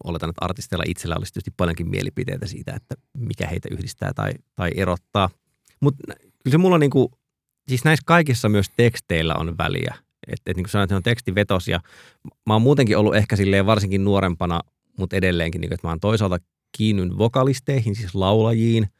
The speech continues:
ja sitten niinku lyrikoihin, ö, varmaan suomenkielisissä enemmän kuin englanninkielisissä, niin kuin se nyt yleensä tuppaa menemään, että on helpompi antaa englanninkielisen bebop-balulan mennä yhdestä korvasta sisään ja toisesta ulos, ja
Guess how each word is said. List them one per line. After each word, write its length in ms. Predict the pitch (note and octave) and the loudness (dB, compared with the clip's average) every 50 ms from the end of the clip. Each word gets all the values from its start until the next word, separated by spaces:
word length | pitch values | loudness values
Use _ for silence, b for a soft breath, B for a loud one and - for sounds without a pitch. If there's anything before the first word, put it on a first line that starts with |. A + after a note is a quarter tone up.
| _ _ _ _ _ _ _ _ - | _ _ _ _ _ _ _ _ -4
ja 140 | - G#2 G2+ | 2 2 4
sitten 260 | F#2+ G2+ - - F#2+ | 4 2 0 0 -2
niinku 260 | F2 F2+ F#2 F#2 F#2 F#2 | -2 0 0 0 2 2
lyrikoihin, 800 | F#2+ G2 G2 F#2 F2 E2 - - F2 F2 E2+ E2 E2 E2 E2 - _ _ _ - - | 2 4 4 2 0 0 -2 -4 -2 -2 -2 -2 -4 -6 -6 -8 _ _ _ -10 -6
ö, 40 | E2+ E2+ E2 E2 E2 D#2 D2+ | -4 -2 -2 -2 -2 -2 -4
varmaan 300 | E2+ - G2 G2+ G#2+ G2 | -4 -2 0 0 2 2
suomenkielisissä 680 | G#2+ G#2 G2+ G2 G2 - - G2 F#2 F#2 - - - - | 2 2 4 2 0 0 -2 -4 -4 -4 -6 -6 -6 -4
enemmän 300 | - F2+ F2+ F2 E2+ E2+ | -4 -2 -2 -2 -2 -4
kuin 140 | F#2 E2+ | -4 -4
englanninkielisissä, 540 | F2+ F2 E2+ E2+ F2 - - G2 F#2+ - - | -4 -2 -2 -4 -6 -6 -6 -8 -8 -8 -8
niin 60 | F2 | -8
kuin 80 | - - | -8 -8
se 60 | F2+ | -8
nyt 80 | F2 - | -8 -6
yleensä 200 | F2 E2+ E2 - - | -6 -8 -8 -8 -8
tuppaa 320 | F#2+ F#2+ _ - - F#2 | -8 -8 _ -4 -2 -2
menemään, 340 | F#2+ G2 F2 F2 F2 F2+ F2 | -2 0 -2 -2 -2 -2 -2
että 180 | F2 - - E2 | -2 -2 -4 -6
on 80 | E2+ | -4
helpompi 360 | E2 F#2 E2+ - F#2 E2+ G#2 F#2 | -2 -4 -4 -4 -6 -8 -6 -6
antaa 300 | F#2 F#2 F2+ F#2+ F#2 F2+ | -6 -4 -4 -2 -2 -2
englanninkielisen 540 | F#2 G2 G2 G2 F#2+ G2 G2+ F2+ G#2 G2 | -2 -4 -4 -4 -4 -6 -4 -4 -4 -2
bebop-balulan 600 | F2+ G2 F#2+ F#2+ F#2+ F2+ - G2 G2 F#2+ F#2+ F#2+ | -2 -2 0 0 -2 -2 -2 -2 -2 -2 -4 -4
mennä 180 | F#2+ G2 G2 F#2+ | -4 -6 -6 -4
yhdestä 260 | F#2+ F#2 F#2 - - - | -4 -6 -6 -8 -10 -8
korvasta 260 | G2+ G2 G2 - - | -8 -8 -8 -10 -10
sisään 200 | - G2 - G2 | -10 -8 -6 -6
ja 60 | F#2+ | -6
toisesta 360 | - G#2 G2 F2+ F2+ - - - | -4 -4 -6 -6 -6 -8 -8 -6
ulos, 220 | G#2 G#2 - - | -6 -6 -6 -6
ja 60 | G#2+ | -10